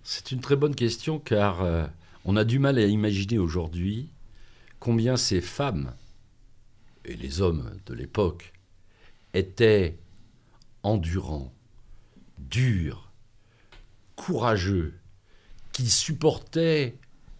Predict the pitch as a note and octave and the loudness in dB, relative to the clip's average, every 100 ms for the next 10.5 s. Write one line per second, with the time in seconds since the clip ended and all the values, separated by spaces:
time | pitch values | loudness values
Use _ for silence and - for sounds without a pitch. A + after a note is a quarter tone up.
0 | - - - - - G2 A#2 - F3 E3+ | -20 -20 -20 -18 -6 0 2 6 6 6
1 | - G2 - - - B2 C#3+ C#3+ C#3+ C#3+ | 2 2 0 -8 2 6 6 6 6 6
2 | D#3 F#3+ E3+ G#2 F2 F#2 - F2+ F2+ - | 4 0 -2 -4 -2 -2 0 -2 -2 -18
3 | - - - - - F2+ F#2 F2+ F#2 G#2 | -20 -20 -20 -20 -10 0 4 4 4 2
4 | A2 A#2 A2+ G2+ C3+ D3 D#3+ - F#2 B2 | 2 2 2 2 0 -2 0 -2 0 0
5 | G#2+ A#2 G#2 A2+ A2 A#2 G#2+ G2 - C3 | 2 2 6 6 8 6 6 2 -2 -4
6 | D#3 D3 B2 F2+ F2+ F2 F2 E2 D#2+ E2+ | -2 0 2 2 0 0 -2 -2 -2 0
7 | F#2 G#2 G2+ G2 F#2+ F#2+ F#2+ F#2 F2 G2+ | 2 4 4 2 2 2 0 -2 -4 -2
8 | E2+ E2+ F#2 D#2+ F2+ B2 A2+ F#2 F2+ E2+ | -2 0 0 0 -2 -2 -2 -2 -2 -2
9 | G#2 F#2 D#2 D#2+ F2 G2+ F2 - - F#2 | -2 -2 -2 -6 -6 -6 -6 -6 -6 -2
10 | F2 D#2+ A#2 G2+ | -2 -2 -4 -4